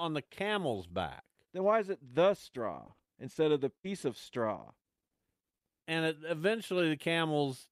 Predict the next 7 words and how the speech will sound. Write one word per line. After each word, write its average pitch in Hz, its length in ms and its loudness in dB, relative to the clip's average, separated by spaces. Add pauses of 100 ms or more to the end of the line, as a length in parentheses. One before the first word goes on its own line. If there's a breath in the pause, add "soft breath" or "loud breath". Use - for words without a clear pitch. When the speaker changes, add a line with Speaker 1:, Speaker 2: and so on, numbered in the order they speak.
Speaker 1:
just 147 220 -2
gonna 127 180 0
collapse. 101 640 -4 (960)
Speaker 2:
Uh, 139 520 4 (1120)
the 135 80 -12
straw 160 580 2
that, 139 220 -8